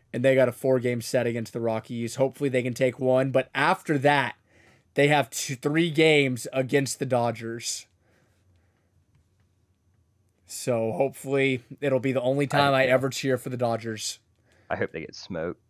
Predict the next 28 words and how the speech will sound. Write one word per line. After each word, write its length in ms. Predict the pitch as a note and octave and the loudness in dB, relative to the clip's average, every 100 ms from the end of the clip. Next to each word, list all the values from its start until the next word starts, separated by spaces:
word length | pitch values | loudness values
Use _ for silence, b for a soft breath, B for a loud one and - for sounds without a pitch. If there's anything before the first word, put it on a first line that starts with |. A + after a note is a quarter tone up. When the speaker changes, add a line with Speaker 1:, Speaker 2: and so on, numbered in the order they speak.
| _ _ _ _ _ _ - | _ _ _ _ _ _ -10
Speaker 1:
I 80 | B2 | -6
do 120 | A#2 | -6
too. 280 | - A2+ G#2 - _ - | -4 -6 -6 -12 _ -10
That 100 | A#2 | -8
would 120 | A2 | -8
be 140 | A#2 | -4
Speaker 2:
Freddie 220 | A2+ G#2+ | 0 2
Speaker 1:
amazing. 160 | G2+ A2+ | 2 -2
Speaker 2:
gets 120 | A2+ | -2
some 220 | A2 G#2+ | -6 -2
revenge. 680 | G2 G2+ G2+ G#2 G#2 G#2 - _ _ _ _ _ _ _ _ _ _ _ _ _ _ _ _ _ _ _ _ | -2 -2 -2 -2 -4 -8 -12 _ _ _ _ _ _ _ _ _ _ _ _ _ _ _ _ _ _ _ _
Speaker 1:
Yeah, 180 | B2+ A#2+ | -4 -2
but 200 | A2 B2 | 0 0
otherwise 600 | C#3+ D3+ D3+ D3 C#3+ A#2+ | 4 6 6 6 4 4
they 100 | C3+ | 2
don't 220 | C3+ C3+ | 2 0
have, 200 | C3 B2+ C3 C3 | 0 0 -2 -6
they 120 | B2+ C#3 | 2 2
have 140 | B2+ | 2
the 40 | B2+ | -2
Brewers, 1080 | A#2 A#2+ A#2+ D3+ F3+ F3+ F#3 G3 F#3 D#3+ - | -6 -4 2 4 6 4 4 2 0 -4 -6
who 200 | C#3 C3+ | 0 4
are 260 | C#3 C3+ B2+ | 6 4 2
on 240 | C3+ C3 | 2 2
a 80 | A#2+ | -2
downfall 840 | A2+ C3+ B2+ C#3+ C#3+ - D#3+ D#3 | -2 0 2 0 -2 2 6 6
right 240 | D#3+ D#3+ | 6 4
now 460 | E3+ E3 E3+ F3+ | 2 0 4 2